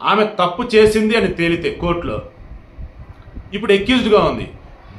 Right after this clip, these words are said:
దోషి అని కనుక తేలితే అప్పుడు ఆమెని మూవీ ఆర్టిస్ట్ అసోసియేషన్ నుంచి కూడా సభ్యత కూడా తొలగిస్తారట. Then ఇంకా ఆమె అసలు మూవీ ఆర్టిస్ట్ అసోసియేషన్ మెంబర్ కూడా కాదన్నట్టు. మరి అది అయిద్దా కాదా అంటే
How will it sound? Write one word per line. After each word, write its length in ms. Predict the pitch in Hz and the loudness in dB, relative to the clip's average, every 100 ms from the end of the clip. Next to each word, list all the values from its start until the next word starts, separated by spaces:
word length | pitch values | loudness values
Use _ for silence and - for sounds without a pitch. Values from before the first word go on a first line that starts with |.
| 151 | 0
దోషి 260 | 214 262 269 | 2 4 4
అని 100 | 240 | 2
కనుక 260 | 220 202 | 2 0
తేలితే 640 | 175 165 - 170 - - - - - - - - - - - | 0 0 0 0 0 0 -10 -20 -16 -16 -14 -18 -20 -12 -2
అప్పుడు 340 | 220 226 269 | 0 2 2
ఆమెని 600 | 240 214 220 202 190 220 226 - - - | 4 4 4 4 2 0 -6 -16 -20 -6
మూవీ 320 | 170 247 269 254 | -2 0 2 2
ఆర్టిస్ట్ 260 | 233 214 | 0 0
అసోసియేషన్ 280 | 208 226 214 | -2 -2 0
నుంచి 140 | 214 | 0
కూడా 420 | 220 220 180 180 180 - - - - - - | 0 2 4 2 -2 -10 -16 -16 -20 -20 -2
సభ్యత 320 | 202 202 233 | 0 2 0
కూడా 120 | 254 | 0
తొలగిస్తారట. 680 | 202 208 208 160 107 - 220 | 2 2 2 0 -4 -6 -4
Then 200 | 277 190 | -2 -4
ఇంకా 160 | 208 | -2
ఆమె 140 | 202 190 | 0 -2
అసలు 540 | 165 151 123 - - - | -2 -2 -2 -6 -16 -8
మూవీ 160 | 156 247 | -2 0
ఆర్టిస్ట్ 260 | 254 220 214 | 2 0 -4
అసోసియేషన్ 160 | 220 | -4
మెంబర్ 220 | 180 208 | 0 2
కూడా 120 | 226 240 | 4 4
కాదన్నట్టు. 540 | 190 185 170 107 - - - - - - - - | 2 2 0 -4 -10 -14 -14 -16 -20 -20 -20 -2
మరి 140 | 196 | 2
అది 440 | 214 196 143 113 - - - - | 4 4 0 -4 -10 -20 -16 -4
అయిద్దా 400 | 190 - 196 233 | -4 -2 0 0
కాదా 420 | 226 190 202 208 | 2 2 4 2
అంటే 560 | 196 262 208 214 220 | 0 0 2 0 -4